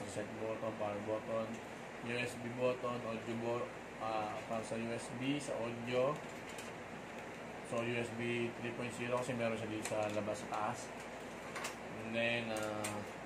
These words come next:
ito, para sa hard disk led.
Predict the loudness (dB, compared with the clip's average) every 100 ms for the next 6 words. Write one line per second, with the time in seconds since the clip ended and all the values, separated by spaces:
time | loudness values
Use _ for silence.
0 | -6 -2 4 6 6 4 -4 -6 -6 -6
1 | -6 -8 -6 -6 -8 -8 -8 -8 -8 -8
2 | -6 -2 2 4 4 2 4 6 6 4
3 | 2 -2 -4 -8 -8 -8 -8 -8 -8 -8
4 | -8 -8 -8 -8 0 8 8 8 2 0
5 | 0 -2 -4 -4 4 6 6